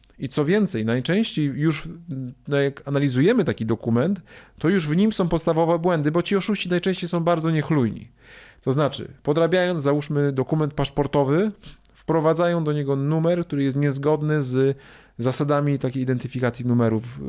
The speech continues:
y, paszportu, tak? Czyli nie ma, załóżmy, tam, nie wiem, odpowiedniej liczby liter, cyfr. Jest to wpisane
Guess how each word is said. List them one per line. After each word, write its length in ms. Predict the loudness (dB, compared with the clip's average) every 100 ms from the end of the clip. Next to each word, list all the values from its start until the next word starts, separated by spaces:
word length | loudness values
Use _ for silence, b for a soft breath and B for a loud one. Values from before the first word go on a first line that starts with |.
| -4 0 0 0 0
y, 40 | -2
paszportu, 500 | -6 -2 -2 -2 -8
tak? 200 | -6 -6
Czyli 180 | -4 -2
nie 120 | 0
ma, 120 | 0
załóżmy, 380 | 0 -4 -4 -8
tam, 140 | -6
nie 100 | -4
wiem, 180 | -4 -4
odpowiedniej 440 | -6 -4 -2 0 -2
liczby 240 | 0 0
liter, 340 | 0 0 -2
cyfr. 360 | 0 0 -2 -8 -18 B B B
Jest 160 | -2 0
to 100 | -2
wpisane 600 | -4 -4 0 0 2 0